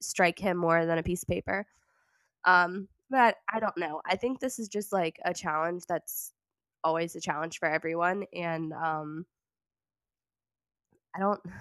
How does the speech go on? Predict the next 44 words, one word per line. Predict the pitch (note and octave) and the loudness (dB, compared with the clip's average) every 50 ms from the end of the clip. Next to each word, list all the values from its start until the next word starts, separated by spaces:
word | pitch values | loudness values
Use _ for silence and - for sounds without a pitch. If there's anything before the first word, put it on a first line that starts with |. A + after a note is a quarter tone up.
| - - - _ _ _ _ _ _ _ _ _ _ - - | -18 -20 -20 _ _ _ _ _ _ _ _ _ _ -6 -2
I | - G3 | 2 4
don't | G#3 A3 F#3+ E3+ | 4 4 4 4
know. | F3+ F#3+ F3 D#3+ D#3+ E3 - - | 4 4 4 4 2 -2 -6 -6
I | E3+ F3 | -4 -2
mean, | F3+ F3 E3+ | 0 0 0
I | F3 | 0
think | F3 - G#3+ A3 G#3 | 2 2 0 2 4
there | G#3 G3+ F#3+ F3+ E3+ | 6 6 8 8 6
are | E3 | 6
ways | E3+ E3+ E3+ F#3+ - | 6 4 2 2 2
you | G#3+ G#3+ | 0 0
can | - A3+ G3 | 2 4 4
make | F3+ F3+ F#3 - | 4 2 2 0
it | E3+ C#3+ | 0 2
worse, | C#3+ D3 D3+ E3+ A3+ B3 B3 - - | 2 4 4 4 4 2 0 2 6
<laughs> | |
but | D#4+ D#4 C#4 D#4+ D#4+ - B3 - G3+ | 6 8 8 8 6 4 2 -2 -4
I, | - - - - - _ - | -4 -4 -4 -4 -4 _ -8
I, | - - | -10 -10
so | - - - G#3+ G#3 A3 | -10 -6 -2 -2 -2 -2
far, | - - A#3 A3+ A3+ A3 A3 A3 G#3 | 0 2 4 4 4 4 2 0 0
it's | - - F#3+ - - | -2 -4 -8 -6 -2
like, | G3+ F3+ E3 D#3+ - - - _ _ _ - | -2 -2 -2 -4 -8 -14 -20 _ _ _ 0
I | F3 F#3+ | 2 2
haven't | G#3 G#3+ A3+ A3+ A#3+ | 2 2 0 0 0
found | B3+ B3 A#3+ B3 | 0 2 2 0
anything | A#3+ A3+ A#3 A#3+ A#3+ | -2 -4 -4 -4 -4
to | A#3 | -4
make | G#3 F#3+ F#3 F#3+ - | -4 -4 -6 -6 -8
it | - - | -8 -4
much | G3+ F#3 F3 F3+ - - | -2 -2 -2 -2 -4 -4
better. | F#3 E3 E3 E3+ E3+ F#3+ G3+ A3 - _ _ _ _ _ _ _ _ _ _ _ - | -4 -4 -2 -2 -2 -2 -2 -4 -6 _ _ _ _ _ _ _ _ _ _ _ 2
Um, | F#3 F3+ F3 E3+ E3+ E3 F3 F#3+ - - - _ _ _ _ _ _ _ _ | 2 2 2 2 -2 -6 -8 -10 -10 -14 -18 _ _ _ _ _ _ _ _
'cause | - G3+ G3 | -8 -2 0
like | G3 F#3+ G3 | 0 0 0
I | G3 | -2
said, | - - | -2 0
I | F#3 G3 | -2 -2
just, | G3+ F#3+ - - | -2 -6 -2 0
that's | - F#3 F#3 - | 0 0 0 -2
how | - G3+ G3 | -2 -2 -2
their | G3 G3 F#3+ | 0 -2 -2
brains | F3+ - D#3+ D#3 E3+ F#3 G3+ - - | 0 0 0 0 0 -2 -4 -4 -2
work, | C4+ C#4+ D#4 D4+ - - | -2 -2 -2 -4 -6 -12